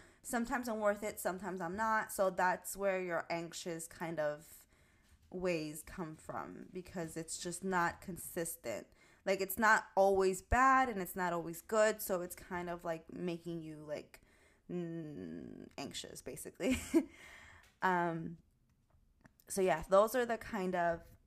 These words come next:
um, qualities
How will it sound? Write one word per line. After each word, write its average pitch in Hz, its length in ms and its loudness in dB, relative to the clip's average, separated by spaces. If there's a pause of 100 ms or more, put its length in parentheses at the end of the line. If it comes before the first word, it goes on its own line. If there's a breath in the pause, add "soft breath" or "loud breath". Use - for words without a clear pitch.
(1300)
um, 151 440 0 (520)
qualities 180 840 4